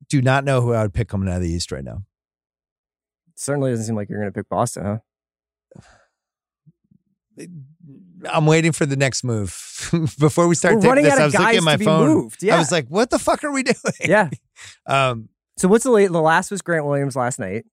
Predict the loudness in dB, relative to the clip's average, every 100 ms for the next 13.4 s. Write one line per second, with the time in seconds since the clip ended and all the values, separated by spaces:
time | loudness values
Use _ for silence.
0 | _ -6 -4 -4 _ _ _ _ _ _
1 | _ -4 -2 -2 -4 -2 -2 0 0 0
2 | 0 2 0 -2 -6 -2 -2 -2 -4 -4
3 | -4 -2 -2 -2 0 0 0 0 -2 -2
4 | -2 -4 0 0 0 -4 0 2 2 0
5 | -2 -4 -6 -8 -6 -6 -2 -2 0 0
6 | 0 0 -2 -4 -2 0 0 0 0 0
7 | -2 -4 -4 0 0 2 0 0 0 2
8 | 2 2 0 -2 -4 -6 -10 -14 -20 _
9 | _ _ _ _ -6 -4 -4 -2 -2 -2
10 | 0 2 2 2 2 2 2 0 0 0
11 | 0 0 0 0 2 2 0 -2 0 0
12 | 0 2 2 2 2 -2 0 -2 0 2
13 | 2 0 -4